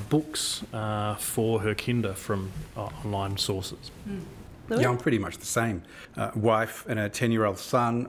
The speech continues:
Speaker 3: Wife loves actually local labels like Iconic to buy her clothes from. Free delivery, which is a
Speaker 2: Mm-hmm.
Speaker 3: big upside. Um, so we're, we are, we are forever getting deliveries to our house. Every single day there is the mailman with a delivery.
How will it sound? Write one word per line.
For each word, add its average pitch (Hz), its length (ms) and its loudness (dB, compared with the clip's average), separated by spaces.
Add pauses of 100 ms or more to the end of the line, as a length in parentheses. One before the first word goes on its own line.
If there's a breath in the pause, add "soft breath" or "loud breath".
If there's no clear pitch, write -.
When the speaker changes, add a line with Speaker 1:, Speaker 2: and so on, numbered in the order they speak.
(120)
Speaker 3:
Wife 113 340 2
loves 101 500 0
actually 101 520 -2
local 110 520 2
labels 113 640 2
like 92 240 -2
Iconic - 640 -2
to - 100 -6
buy 98 480 0 (140)
her 101 100 0
clothes 117 360 0
from. 196 340 0 (560 loud breath)
Free 127 320 4
delivery, 120 460 2
which 143 180 2
is 170 120 4
a 170 60 6
Speaker 2:
Mm-hmm. 262 80 2
Speaker 3:
big 107 260 4 (260)
upside. 123 680 4 (220)
Um, 104 880 0 (120)
so 120 140 4
we're, - 260 6
we 113 120 2
are, - 200 -2 (120)
we 120 140 2
are 113 40 2
forever 117 420 2
getting 104 460 2
deliveries 95 540 0
to 90 180 0
our 85 140 2
house. 85 320 -4
Every 92 200 -2
single 92 300 -2
day 87 240 0
there 85 240 -2
is 85 100 -6
the 90 80 -4
mailman 85 460 -2
with 85 140 -6
a - 20 -8
delivery. 80 420 -6